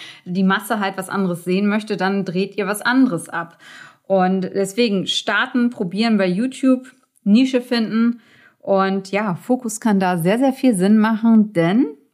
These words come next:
YouTube zweitgrößte Suchmaschine der Welt. So, und nachdem ich euch jetzt ganz viel mitgegeben habe, was wirklich klasse gewesen ist, gab es für mich auf der Kontra auch einige Themen,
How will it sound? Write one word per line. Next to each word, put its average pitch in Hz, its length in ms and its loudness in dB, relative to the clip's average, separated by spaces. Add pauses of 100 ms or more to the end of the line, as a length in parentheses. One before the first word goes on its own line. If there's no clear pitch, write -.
YouTube 214 540 -2
zweitgrößte 185 720 -4
Suchmaschine 165 640 -4
der 202 120 0
Welt. - 360 -10 (1800)
So, 220 240 2
und 180 160 0
nachdem 185 380 0
ich 214 200 -2
euch 180 160 -4
jetzt 170 240 -10
ganz 277 340 -2
viel 226 160 -4
mitgegeben 170 800 -2
habe, 175 320 -2
was 180 200 -6
wirklich 202 320 -10
klasse 220 420 -6
gewesen 147 540 -6
ist, - 280 -10
gab 226 280 0
es 262 120 -8
für - 120 -8
mich 202 380 2 (200)
auf - 100 -18
der 190 120 -2
Kontra 208 440 -2
auch 165 140 -6
einige 202 460 0
Themen, 208 500 2